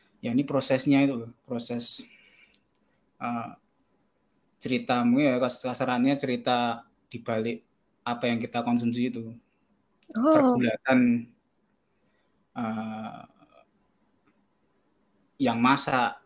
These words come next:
Speaker 1: yang mencari bahan baku,
Speaker 2: Wow.
Speaker 1: yang mengolah, misalnya petaninya atau peternaknya, itu kan menarik sekali. Jadi, <clears throat> secara sederhana sih, karena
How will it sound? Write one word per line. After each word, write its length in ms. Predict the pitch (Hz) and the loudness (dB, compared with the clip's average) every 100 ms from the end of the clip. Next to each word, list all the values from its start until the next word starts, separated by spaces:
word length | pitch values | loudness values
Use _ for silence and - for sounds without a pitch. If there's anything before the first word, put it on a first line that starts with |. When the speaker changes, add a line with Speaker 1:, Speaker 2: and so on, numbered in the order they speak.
| - | -8
Speaker 1:
yang 160 | 113 | -6
mencari 920 | 113 113 110 113 113 117 113 110 110 113 _ _ _ _ _ | -4 -4 -2 -4 -4 -6 -6 -6 -8 -12 _ _ _ _ _
bahan 320 | 117 117 113 | -4 -2 0
baku, 560 | 127 123 - 120 117 117 - _ _ _ _ _ - | 0 -2 -2 -2 -2 -4 -12 _ _ _ _ _ -6
Speaker 2:
Wow. 320 | 240 226 226 233 | -4 -4 -4 -2
Speaker 1:
yang 160 | 220 110 220 110 110 110 - _ _ _ _ _ | -2 -4 -6 -8 -12 -16 -20 _ _ _ _ _
mengolah, 560 | 113 120 131 123 127 123 | -2 2 4 4 2 -4
misalnya 320 | 117 110 120 | -8 -4 -4
petaninya 720 | 120 - 113 120 131 127 113 107 | -4 -6 -2 2 2 2 -2 -6
atau 360 | 110 107 107 104 _ _ _ _ | -6 -6 -8 -14 _ _ _ _
peternaknya, 720 | - 117 120 135 135 123 120 | -6 0 0 2 2 0 -2
itu 160 | 123 | -4
kan 160 | 131 135 | -2 -2
menarik 400 | 120 113 113 - | -2 -4 -8 -8
sekali. 320 | 123 120 110 113 _ _ _ - - - | -6 -6 -6 -10 _ _ _ -20 -20 -14
Jadi, 480 | - 123 143 165 240 | -10 -2 2 2 -2
<clears throat> 960 | - 240 - - _ _ _ - _ - | 4 6 6 -2 _ _ _ -20 _ -6
secara 240 | - 123 | 0 0
sederhana 480 | 127 131 127 120 120 | 0 -2 0 2 2
sih, 240 | 127 151 147 _ _ _ _ _ _ _ - - - _ _ - - _ | 0 -6 -8 _ _ _ _ _ _ _ -14 -14 -18 _ _ -20 -20 _
karena 640 | - 120 123 127 127 131 | -8 -2 0 0 -2 -6